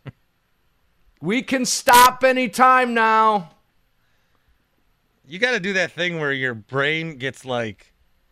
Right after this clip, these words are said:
Speaker 2: you need your brain to get transported into a new body.
Speaker 1: Yeah, I do.
Speaker 2: <laughs> That would, that would, that
Speaker 1: I'm
Speaker 2: would
Speaker 1: still
Speaker 2: help.
Speaker 1: not convinced this isn't gonna kill me. I'm, I'm not kidding.
Speaker 2: This is your long covid.
Speaker 1: Yeah.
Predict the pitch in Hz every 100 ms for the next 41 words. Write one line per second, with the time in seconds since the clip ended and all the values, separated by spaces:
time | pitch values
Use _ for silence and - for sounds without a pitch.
0 | _ _ _ - - 151 180 156 127 127
1 | 139 151 127 117 - 131 117 - 131 131
2 | 127 120 117 107 113 101 98 98 101 80
3 | _ _ _ _ _ _ _ _ _ _
4 | _ 104 117 101 - 104 107 92 104 73
5 | - - 135 - - 131 - 147 143 143
6 | 165 160 120 - _ _ _ _ 151 151
7 | 113 123 180 160 165 147 127 131 - 120
8 | - 110 101 92 85 - 98 92 76 -
9 | _ _ _ _ 104 123 107 123 131 113
10 | 123 104 78 - _ _ _ _ _ _
11 | _ _ _ _ _ _ - 160 170 143
12 | 147 147 143 127 139 117 82 76 _ _
13 | _ _ 110 135